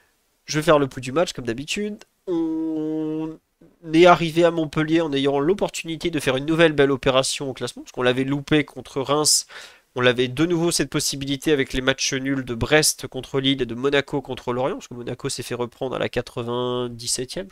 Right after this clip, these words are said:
ou quatre-vingt-quinzième par là. Euh, bah, le P S G n'a pas laissé passer l'occasion. Euh, douze points d'avance, on a plié le championnat. Euh, oui, le P S G a douze points d'avance et il reste, si je me trompe pas, attendez, on va compter ensemble en direct. J'ai le calendrier sous les yeux, je,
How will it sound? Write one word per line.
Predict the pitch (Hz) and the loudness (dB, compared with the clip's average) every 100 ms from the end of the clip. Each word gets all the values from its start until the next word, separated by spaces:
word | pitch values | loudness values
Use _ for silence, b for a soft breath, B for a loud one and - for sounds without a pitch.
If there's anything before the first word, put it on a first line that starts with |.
| - | -18
ou | 135 | -10
quatre-vingt-quinzième | 139 - 143 147 160 190 180 | -10 -8 -12 -10 -10 -10 -8
par | 165 | -6
là. | 190 - _ B B B B B B _ | -6 -6 _ B B B B B B _
Euh, | 151 143 139 135 131 127 127 | 4 6 8 8 6 4 2
bah, | 123 | 2
le | 123 | 0
P | 117 123 | 0 -2
S | |
G | 143 | 0
n'a | 151 | -2
pas | 123 127 | 0 0
laissé | 127 120 | -2 -4
passer | 131 - | -4 -4
l'occasion. | 123 - 175 220 208 _ _ - | -4 -4 -6 -8 -14 _ _ -4
Euh, | 147 135 131 131 | 0 0 -2 -6
douze | 127 127 127 123 123 123 143 | -12 -16 -16 -16 -12 -8 -8
points | - 165 | -4 4
d'avance, | 151 151 170 - | 4 4 -2 0
on | |
a | 135 | -2
plié | - 131 | -2 -4
le | 131 | -4
championnat. | - - 170 180 B B B _ - | -6 -2 -2 -2 B B B _ -10
Euh, | - - | -8 -8
oui, | - 175 135 _ _ - | 2 2 2 _ _ -14
le | - | -12
P | 110 120 | -6 -4
S | |
G | 113 151 | -2 0
a | 117 | 0
douze | 117 143 | -2 -10
points | - 156 | -8 -2
d'avance | 135 131 151 185 - | 0 2 0 0 0
et | |
il | 120 | 0
reste, | 131 160 - | 0 -2 -4
si | 131 - | -4 -4
je | 123 | -6
me | 123 | -10
trompe | 120 127 | -12 -6
pas, | 151 | -6
attendez, | 135 117 | -4 -6
on | |
va | 117 120 | -4 -4
compter | 139 - | -4 -6
ensemble | 131 127 - 139 | -4 -4 -4 -6
en | 123 | -8
direct. | 110 123 175 - 120 | -2 -2 -2 -6 -10
J'ai | 127 | -8
le | 131 | -10
calendrier | - 135 131 127 123 120 | -2 -2 -2 -6 -4 -2
sous | - | -2
les | 117 | -4
yeux, | 170 | -6
je, | - - | -8 -10